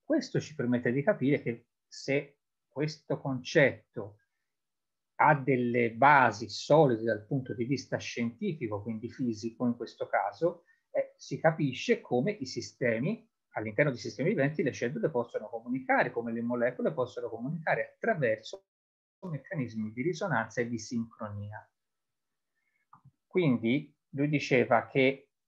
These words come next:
praticamente ogni sistema vivente ha un filamento nucleare immerso in una massa di protoplasma. Vorrei far notare che lui diceva in un periodo in cui non si conosceva ancora l'esistenza del D N A, si ipotizzava che ci fosse qualcosa,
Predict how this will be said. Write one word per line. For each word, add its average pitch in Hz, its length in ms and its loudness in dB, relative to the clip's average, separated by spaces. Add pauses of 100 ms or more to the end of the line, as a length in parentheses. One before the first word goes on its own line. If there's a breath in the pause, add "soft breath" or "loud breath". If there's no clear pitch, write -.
(240)
praticamente 139 800 2
ogni 143 280 8
sistema 135 440 4
vivente 175 420 4
ha - 20 8
un 120 120 2
filamento 135 460 0
nucleare 165 580 6
immerso 143 1000 -2
in 170 100 0
una 147 140 2
massa 117 320 0
di 127 140 -4
protoplasma. 113 540 -2
Vorrei 185 220 2
far 131 220 2
notare 131 440 2
che 135 100 -6
lui 151 180 -6
diceva 107 640 -4
in 117 100 -8
un 120 180 -4
periodo 120 380 -4
in 147 140 -8
cui 107 160 -10
non 104 160 -14
si - 220 -14
conosceva 127 540 0
ancora 120 260 0
l'esistenza 110 560 -4
del 104 160 -8
D 110 120 -4
N 104 140 -8
A, 101 100 -4
si 170 280 -6
ipotizzava 139 800 2
che 104 100 -6
ci 101 160 -14
fosse - 380 -10
qualcosa, 104 580 -10